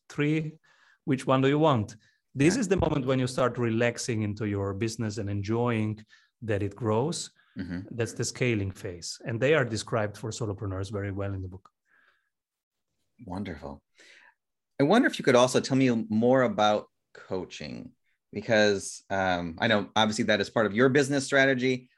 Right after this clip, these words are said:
Speaker 2: I don't know if a lot of the listeners tuning in have thought about having a business coach or why it's even necessary. So why would you recommend, or would you, would you, that somebody have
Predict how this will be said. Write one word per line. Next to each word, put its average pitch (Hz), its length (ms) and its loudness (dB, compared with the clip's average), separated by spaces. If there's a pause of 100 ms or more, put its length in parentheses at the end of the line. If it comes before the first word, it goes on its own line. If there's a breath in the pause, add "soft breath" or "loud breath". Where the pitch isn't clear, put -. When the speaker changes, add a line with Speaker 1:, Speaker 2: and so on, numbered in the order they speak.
Speaker 2:
I 113 80 2
don't 143 180 6
know 143 140 8
if 131 100 4
a 131 40 0
lot 113 260 4
of 110 120 0
the 107 80 0
listeners 110 800 -2 (540)
tuning 135 340 2
in 160 380 4 (640)
have 135 220 -4
thought 175 240 6
about 104 260 0
having 104 320 0
a 98 60 -6
business 101 360 -4
coach 95 240 -2
or 110 60 2
why 117 220 8
it's 123 160 2
even 110 200 0
necessary. 87 640 -4
So 113 380 4 (200)
why 139 440 6
would 135 200 2
you 143 180 2
recommend, 95 760 0 (200)
or 107 200 4
would 107 240 4
you, 131 80 -2
would 175 180 8
you, 90 280 0 (160)
that 117 180 2
somebody 127 400 6
have 139 440 4